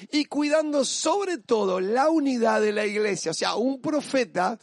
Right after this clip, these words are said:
no viene a destruir lo que Dios construyó durante años o siglos. Un profeta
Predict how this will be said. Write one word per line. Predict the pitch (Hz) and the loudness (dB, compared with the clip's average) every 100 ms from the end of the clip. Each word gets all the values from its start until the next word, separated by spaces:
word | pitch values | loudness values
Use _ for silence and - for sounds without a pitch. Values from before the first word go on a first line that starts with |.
| - - - - | -16 -20 -20 -8
no | 214 247 | -2 0
viene | 247 285 294 285 | 2 0 2 2
a | |
destruir | 277 240 - 240 254 254 | 2 -2 -2 -2 0 0
lo | 240 226 - | 0 -2 0
que | 233 208 | 0 0
Dios | 220 247 247 233 - | 2 2 2 2 0
construyó | 233 226 - 220 190 220 226 | 0 0 -2 -6 -2 0 2
durante | 202 202 196 196 190 196 | 2 2 0 -2 -2 0
años | 247 269 262 - | 0 0 -2 -2
o | 196 | -6
siglos. | 165 226 220 175 151 - - - _ - - - | -4 -4 -2 0 -2 -4 -10 -20 _ -20 -20 -10
Un | - 285 240 | 0 0 0
profeta | 247 254 - 240 180 202 190 | 0 0 2 0 2 -2 -4